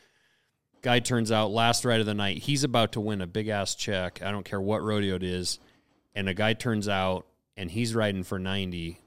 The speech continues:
and you'll see the eighty-nine point guy just beyond,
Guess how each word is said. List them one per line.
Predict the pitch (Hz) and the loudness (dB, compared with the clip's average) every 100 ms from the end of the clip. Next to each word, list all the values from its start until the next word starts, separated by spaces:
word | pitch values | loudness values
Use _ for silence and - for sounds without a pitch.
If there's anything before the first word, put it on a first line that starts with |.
| _ | _
and | 101 98 | -4 0
you'll | 113 | 2
see | 117 117 | 2 0
the | 92 | 0
eighty-nine | 92 98 95 87 87 | -2 -2 -2 -4 -6
point | - 87 | -6 -8
guy | 80 85 80 78 - _ _ _ _ _ _ 113 | -6 -6 -4 -8 -14 _ _ _ _ _ _ 2
just | 147 123 - - - 101 | 4 6 4 -4 -18 0
beyond, | 120 110 104 113 120 113 104 | 4 6 6 4 4 2 -2